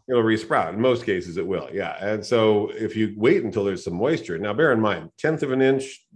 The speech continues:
that's all that's doing is, hy-, we haven't even gotten moisture to the ground underneath the bigger trees. All this is doing, this first little batch of storms, clearing the dust very nicely off the leaves and leaving them on the windshield of my truck below,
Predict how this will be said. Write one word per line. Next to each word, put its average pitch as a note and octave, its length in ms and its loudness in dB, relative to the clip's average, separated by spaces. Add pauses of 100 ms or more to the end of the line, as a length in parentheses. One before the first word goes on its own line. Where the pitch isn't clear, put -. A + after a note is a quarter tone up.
that's C3+ 340 -2 (140)
all C3 140 0
that's C#3 260 0
doing A#2 180 -4 (200)
is, G#2 520 -4
hy-, A2+ 320 -4 (240)
we B2+ 160 0
haven't C3+ 240 4
even A2+ 300 2
gotten F#2 280 -2
moisture G2+ 440 -4
to F2 60 -6
the E2 100 -8
ground F2 500 -4
underneath E2 400 -10
the E2+ 60 -12
bigger E2 260 -8
trees. - 480 -10 (340)
All A#2+ 200 2
this C#3+ 200 -2
is A2 140 -6
doing, F#2 240 -2
this E2+ 140 -8
first A#2+ 260 -10
little G2+ 160 -6
batch E2 320 -8
of F2 80 -14
storms, D#2 500 -10 (460)
clearing G#2 340 -4
the B2+ 60 -2
dust A2 340 -4
very G2+ 160 -2
nicely F#2+ 340 -4
off F2 160 -2
the F#2+ 80 -10
leaves F2 280 -4
and F2+ 120 -4
leaving E2+ 260 -2
them G2 140 -2
on F2 140 -2
the F#2+ 40 -2
windshield F2 380 -2
of F2+ 80 -6
my F2+ 100 -4
truck F2 360 -10
below, E2 400 -4